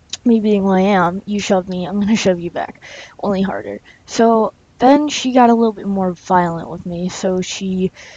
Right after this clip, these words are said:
shoved me, like, harder this time. So I shoved her into this kid. I was aiming at the locker, but a kid just happened to be walking by, so I shoved her into the guy. I kinda felt bad for the guy, but, you know, he was, he was at the wrong place at the wrong time. I really couldn't help that.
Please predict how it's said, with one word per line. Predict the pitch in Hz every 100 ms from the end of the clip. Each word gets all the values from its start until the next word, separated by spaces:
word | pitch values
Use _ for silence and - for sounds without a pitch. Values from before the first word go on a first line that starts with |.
| - -
shoved | - 277 285 240
me, | 202 190 190 - _ -
like, | 190 165 - _ _
harder | - 269 294 190 170
this | 175 -
time. | 180 170 196 - _ _ _
So | - 233
I | 226
shoved | - 269 247
her | 240
into | 226 - 208 - 202
this | 185 185
kid. | - - 208 156
I | -
was | 196 240
aiming | 302 320
at | 269
the | 190
locker, | 185 180 180
but | 170 170
a |
kid | - 220
just | 202
happened | 190 190 196
to |
be | 180 175
walking | 170 175 170
by, | 156
so | 180 185
I | 180
shoved | - 185
her | 180 170 _ - -
into | - 214 196
the | 180
guy. | 165 165
I | 180
kinda | - 330
felt | 359 311
bad | 294
for | 269
the | 196
guy, | 185 170 165
but, | 165 156 _ _ _ _
you | 185
know, | 180 180 - _ _ _ _
he | 220 269
was, | 277 247 226
he | 262
was | 285 330
at |
the | 302
wrong | 277 294 277
place | 294 -
at |
the | 233
wrong | 233 220
time. | 202 202 190
I |
really | 190 185
couldn't | 196 180
help | 180 156
that. | 165 156